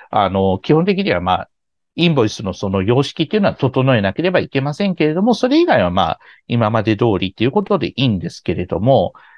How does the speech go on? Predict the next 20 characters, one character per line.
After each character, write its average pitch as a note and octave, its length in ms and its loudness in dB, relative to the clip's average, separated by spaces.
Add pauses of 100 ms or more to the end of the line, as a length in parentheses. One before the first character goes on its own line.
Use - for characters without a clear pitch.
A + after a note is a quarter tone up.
(160)
消 D#4 220 2
費 D4 220 0
税 F3+ 240 0
の、 E2 340 -6
ま D3 140 2
あ、 - 20 4
納 F#3 300 4
税 C#4 200 0
し - 280 -4
な C#4+ 140 2
け - 140 0
れ F#2+ 120 0
ば F2 160 -4
い F2 100 -6
け F#2+ 200 -4
な F2+ 180 -4
い E2+ 100 -6
人、 - 320 -4
ま A#2 120 0
あ、 - 40 -10